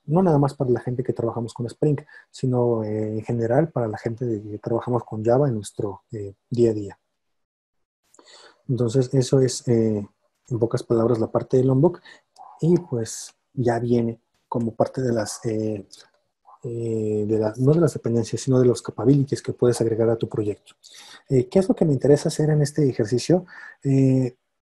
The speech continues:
probablemente todos en algún momento, eh, en la universidad, en algún curso, en algún lado en donde nosotros aprendimos a programar, eh, quizá nos costó mucho trabajo hacer nuestro primer proyecto que accediera a la base de datos y que nos regresara un resultado.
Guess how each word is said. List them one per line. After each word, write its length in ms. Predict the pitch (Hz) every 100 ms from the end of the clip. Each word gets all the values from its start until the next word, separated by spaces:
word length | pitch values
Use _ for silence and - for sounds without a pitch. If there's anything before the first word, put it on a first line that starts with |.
| _
probablemente 560 | 156 165 196 196 175 180
todos 340 | 175 160 156
en 140 | 143 117
algún 220 | 117 143
momento, 420 | 143 139 156 147
eh, 400 | 127 120 113 107 -
en 160 | 117
la 80 | 110
universidad, 720 | 110 110 107 - 120 135 131
en 160 | 117 110
algún 300 | 110 113 113
curso, 460 | 139 131 - 120
en 100 | 110
algún 320 | 110 110 123
lado 220 | 120 127 123
en 80 |
donde 200 | 110 104 104
nosotros 360 | - 120 110
aprendimos 500 | - - 110 123 135
a 40 | -
programar, 500 | 117 104 107 147 175 _ - - - _
eh, 600 | 139 120 117 117 117 117 - _ _ _ _ _ _ -
quizá 240 | 139 143
nos 220 | 156 156
costó 320 | - - -
mucho 280 | 143 160 151
trabajo 360 | 139 123 135 147
hacer 200 | - 139
nuestro 320 | 143 - 120
primer 300 | - 120 127
proyecto 480 | - 131 135 - 143
que 80 | 127
accediera 640 | - - 113 127 139 131
a 20 |
la 120 | 107
base 260 | 107 123 135
de 100 | 127
datos 300 | 131 185 175
y 80 | 127
que 100 | 117
nos 160 | 117 113
regresara 460 | 110 107 107 151
un 120 | 160
resultado. 800 | 135 127 - 110 104 _ 151 127